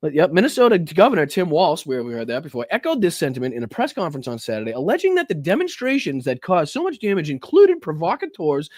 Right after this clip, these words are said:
likely from outside the area. State officials said around eighty percent of those arrested in Twin Cities on Friday were from outside of Minnesota. Former F B I agent and C N N commentator Josh Campbell wrote that Minnesota authorities have monitoring t-, monitor-, moni-,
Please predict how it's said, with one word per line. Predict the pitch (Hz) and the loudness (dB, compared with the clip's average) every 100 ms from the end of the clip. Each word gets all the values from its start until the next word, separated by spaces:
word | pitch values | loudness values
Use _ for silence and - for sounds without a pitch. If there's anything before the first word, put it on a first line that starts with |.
| - | -6
likely | 151 247 339 339 | 2 2 4 2
from | 285 208 175 | 2 0 0
outside | 180 180 185 180 | -2 2 0 0
the | 170 143 | -2 -4
area. | 131 120 92 _ - | -6 -8 -10 _ -20
State | - 160 | -4 -4
officials | 151 175 175 160 | -2 -4 -4 -4
said | 151 | -2
around | 147 143 | -2 -2
eighty | 185 240 | -2 -2
percent | 285 277 226 | -2 -4 -4
of | 208 | -2
those | 180 | -2
arrested | 160 185 190 | 0 -2 -2
in | 139 | -8
Twin | 127 165 160 | -8 -8 -6
Cities | 156 139 | -4 -4
on | 139 | -4
Friday | 123 123 123 | -4 -4 -2
were | 117 | -4
from | - 131 - | -6 -8 2
outside | 240 339 _ _ - - 220 214 214 | 4 2 _ _ -14 0 4 4 4
of | 151 151 | 0 -4
Minnesota. | 160 170 160 160 156 107 | -2 -2 -4 -2 -2 -2
Former | - 131 131 | -6 -6 -4
F | 143 | -4
B | - | 0
I | 151 202 | 0 2
agent | 156 170 135 | 0 -4 -6
and | 127 | -6
C | 170 | -6
N | 151 | -4
N | 139 | -4
commentator | 156 143 139 139 | -4 -6 -4 -6
Josh | 123 120 - | -4 -8 -6
Campbell | 311 302 226 - - | -4 -2 -4 -10 -2
wrote | 170 180 | 2 2
that | 165 | 2
Minnesota | 160 156 151 139 127 | -4 -4 0 0 -2
authorities | 131 135 135 123 | -4 -4 -4 -4
have | 131 127 | -6 -6
monitoring | 117 143 196 254 254 | -4 -2 -2 -2 -4
t-, | 233 - - - | -6 -12 -20 -6
monitor-, | 160 190 285 302 - _ _ _ _ | 0 0 0 -2 -6 _ _ _ _
moni-, | 135 185 294 | -2 2 2